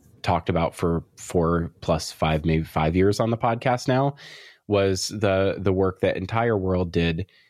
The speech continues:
They, like, very purposely did not do the e-commerce thing. And then the company ceased to exist after a few years. One could argue,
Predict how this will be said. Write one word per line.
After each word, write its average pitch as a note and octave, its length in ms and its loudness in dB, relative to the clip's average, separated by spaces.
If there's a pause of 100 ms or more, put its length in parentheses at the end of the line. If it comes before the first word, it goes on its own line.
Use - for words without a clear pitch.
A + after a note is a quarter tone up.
(200)
They, G#2+ 280 0
like, A#2+ 200 0
very G2+ 360 2
purposely G#2+ 640 0
did F2+ 180 2
not F2+ 320 0
do E2 260 4
the F2+ 280 0
e-commerce G2 560 -2
thing. D#2 420 -2
And F#2+ 360 2 (100)
then A2 560 -2
the A2 100 2
company F#2 720 0
ceased - 400 0
to B2 80 4
exist A#2 520 0
after F2 300 0
a E2+ 60 0
few E2+ 160 0
years. F#2 460 2 (460)
One B2 340 0
could E3+ 160 0
argue, C3+ 640 2